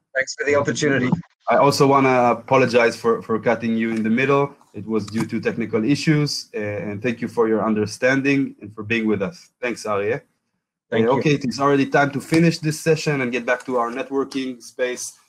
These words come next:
Speaker 2: I wanna thank the participants again for sharing their perspectives with us. We learned that there are many ways to drive agriculture business and initiative in Ethiopia. And we want to thank,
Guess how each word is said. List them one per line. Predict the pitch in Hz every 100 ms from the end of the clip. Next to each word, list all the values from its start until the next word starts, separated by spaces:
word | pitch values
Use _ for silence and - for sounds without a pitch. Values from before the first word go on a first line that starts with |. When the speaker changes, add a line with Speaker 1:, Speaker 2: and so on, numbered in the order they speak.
| _
Speaker 2:
I | -
wanna | 123 127
thank | - 143 131
the | 131
participants | 131 123 135 139 123 127 113
again | 117 117 113 101 107
for | - 117
sharing | 107 127 123 117
their | 117
perspectives | 117 110 127 120 127 110
with | 120 120
us. | 127 127 - - - - _
We | 120
learned | 127 147 151 139
that | 131
there | 131
are | 123
many | 135 151
ways | 143 143 139
to | 120
drive | 113 131
agriculture | 113 127 131 135 113 123
business | 110 127 127 120 - - -
and | 127 123
initiative | 120 127 - - _ _ _ _
in | 113
Ethiopia. | 139 139 147 143 143 _ _ _ _ _ _
And | 113 117
we | 117
want | 117 123 123 120
to | - 113
thank, | 110 135 123 -